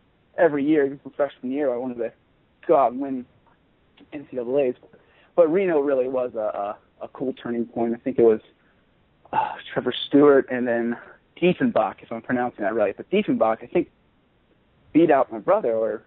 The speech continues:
or, you know, beat out my brother for the spot, so it was kind of poetic justice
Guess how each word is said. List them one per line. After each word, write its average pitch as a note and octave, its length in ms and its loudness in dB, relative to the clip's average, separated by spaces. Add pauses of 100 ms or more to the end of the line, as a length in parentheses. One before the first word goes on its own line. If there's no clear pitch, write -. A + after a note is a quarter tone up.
or, A2+ 220 -8 (760)
you C#3 60 -2
know, A2 220 0 (120)
beat F3 140 6
out D#3 60 4
my B2+ 100 2
brother D#3 280 4
for A2 60 -14
the G#2 80 -14 (100)
spot, D3 340 -2
so A#2+ 80 -10
it - 20 -8
was A2+ 180 -10
kind C3+ 100 -12
of B2 60 -18
poetic B2+ 340 -4
justice B2+ 340 -2